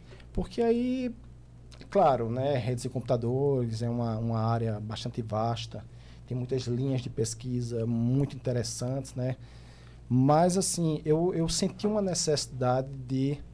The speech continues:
eh, retornar às origens. E eu percebi isso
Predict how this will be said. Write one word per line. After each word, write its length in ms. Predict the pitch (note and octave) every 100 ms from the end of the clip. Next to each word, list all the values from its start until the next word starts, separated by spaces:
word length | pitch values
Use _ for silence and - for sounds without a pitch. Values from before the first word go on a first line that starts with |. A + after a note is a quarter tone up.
| - - - - - -
eh, 220 | - B2 A#2+
retornar 1120 | A#2+ D#3 D#3 D#3+ C#3+ B2 B2 B2 C3 C#3+ -
às 240 | C3 B2
origens. 840 | D3 D#3 B2+ A#2+ A2 A2+ A2+ - - - - - - - -
E 280 | A#2 A#2 B2+
eu 100 | D3
percebi 840 | C#3+ D3+ C#3+ D#3+ C#3 C#3+ C3+ C3+ E3+
isso 360 | F3 - -